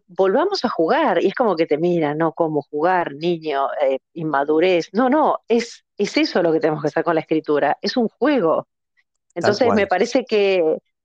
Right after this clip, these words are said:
Speaker 1: que me parece que el tema del clown y el escritor, en un punto nos parecemos. Yo quiero que ambos juguemos. Entonces, me parece que eso es,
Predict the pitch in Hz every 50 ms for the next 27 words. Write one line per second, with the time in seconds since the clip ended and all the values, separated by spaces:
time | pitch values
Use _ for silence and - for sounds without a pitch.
0 | _ _ _ - 190 190 170 180 202 202 - 262 - 233 214 220 - - _ _
1 | _ - 196 190 180 240 240 262 254 233 226 - - 262 262 262 294 277 285 262
2 | 226 220 226 226 - 233 226 - 269 262 269 302 339 349 - - 247 240 247 262
3 | - - 294 311 320 339 302 269 226 - 226 190 214 208 - 349 339 240 196 175
4 | 160 165 180 - - - _ - 220 233 233 - 254 294 277 226 - 202 - -
5 | 247 285 277 254 190 180 175 - - 175 160 147 165 165 156 156 160 156 - 165
6 | 165 - 202 208 - 240 226 220 214 196 190 190 180 - 190 202 - 247 233 233
7 | 233 226 - 240 220 220 233 233